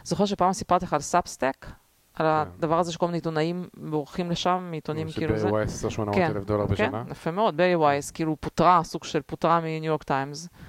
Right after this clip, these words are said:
Speaker 1: לקחה את הסיכון, לדעתי, מרוויחה הרבה יותר מכל,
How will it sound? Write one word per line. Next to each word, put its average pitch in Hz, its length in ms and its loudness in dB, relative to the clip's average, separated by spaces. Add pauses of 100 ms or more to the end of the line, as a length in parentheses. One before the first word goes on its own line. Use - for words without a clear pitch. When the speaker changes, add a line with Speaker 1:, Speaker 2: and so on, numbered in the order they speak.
(340)
Speaker 1:
לקחה 175 220 4
את 170 60 0
הסיכון, 165 360 -4
לדעתי, 151 280 2
מרוויחה 151 360 -2
הרבה 147 220 2
יותר 170 180 0
מכל, 147 240 -4